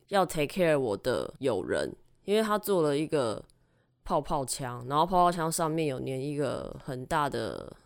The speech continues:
彩色阳具，然后他就一直拿着那一只，他就一直跟我说，“你看我做这个，我就可以合理的射所有人，每个人。”啊，我想说，他，他真的很烦，而且他要举很高，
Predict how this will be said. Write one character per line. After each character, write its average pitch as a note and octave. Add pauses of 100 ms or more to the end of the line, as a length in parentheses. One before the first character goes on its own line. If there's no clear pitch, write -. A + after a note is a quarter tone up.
(140)
彩 B2
色 -
阳 B2
具， C#3+ (520)
然 D3
后 E3
他 F#3+
就 G3
一 F#3+
直 E3
拿 C#3+
着 C#3+
那 D3
一 D3+
只， C#3+
他 F#3
就 F3+
一 F3
直 D#3
跟 D#3
我 B2+
说 D#3+
，“你 F3
看 B3+
我 G3
做 A3
这 A#3
个， G#3+
我 D#3+
就 F#3+
可 F#3
以 E3
合 D3+
理 D#3
的 A#2+ (220)
射 D#3 (440)
所 C#3
有 C3+
人， - (120)
每 A#2+
个 -
人。” - (760)
啊， G#3+ (460)
我 E3+
想 F#3
说， - (680)
他， - (840)
他 A#3
真 A#3
的 A3
很 D3
烦， -
而 A#3+
且 B3+
他 G#3+
要 A#3
举 D#3+
很 E3 (140)
高， C3